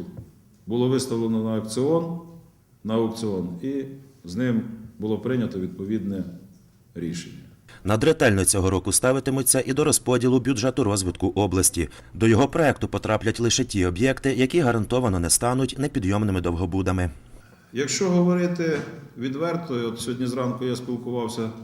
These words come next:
Speaker 1: з деякими своїми колегами із інших областей, бюджет не гірший, ніж в минулому році. Так, там немає капітальних витрат. Але ми надіємося, що це ще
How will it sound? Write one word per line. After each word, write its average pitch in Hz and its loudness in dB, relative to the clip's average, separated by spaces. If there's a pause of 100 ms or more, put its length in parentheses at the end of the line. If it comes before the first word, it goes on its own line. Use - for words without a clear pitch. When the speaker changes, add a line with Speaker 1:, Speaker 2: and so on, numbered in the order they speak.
(540)
Speaker 1:
з 98 -14
деякими 117 -4
своїми 120 -4
колегами 147 -4 (300)
із 120 -4
інших 120 -4
областей, 107 -8 (880)
бюджет 127 0
не 139 4
гірший, 113 2 (760)
ніж 101 -4
в 107 0
минулому 104 0 (240)
році. 98 -6 (1160)
Так, - -2
там 160 0
немає 143 0 (760)
капітальних 127 0
витрат. 92 -4 (640)
Але 123 2
ми 151 4
надіємося, 156 2
що 131 -4
це 143 0
ще 143 0